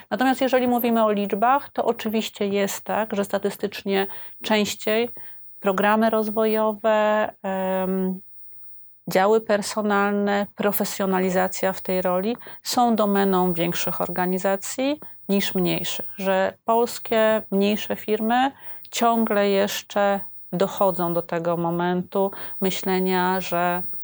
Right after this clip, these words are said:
H R jest potrzebne albo w ogóle funkcje personalne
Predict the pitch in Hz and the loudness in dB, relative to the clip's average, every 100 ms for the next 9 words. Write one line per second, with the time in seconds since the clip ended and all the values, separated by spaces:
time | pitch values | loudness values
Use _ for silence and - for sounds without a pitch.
0 | _ - 185 - 180 180 175 - - 180 | _ -4 -2 2 0 0 -2 -4 -10 -10
1 | - 202 214 233 240 233 240 240 233 226 | -6 -4 0 0 0 -2 0 0 0 -2
2 | - _ - 285 262 - 175 - 165 - | -10 _ -2 0 0 -2 -4 -2 -4 -2
3 | 180 175 175 175 170 | -2 0 0 0 0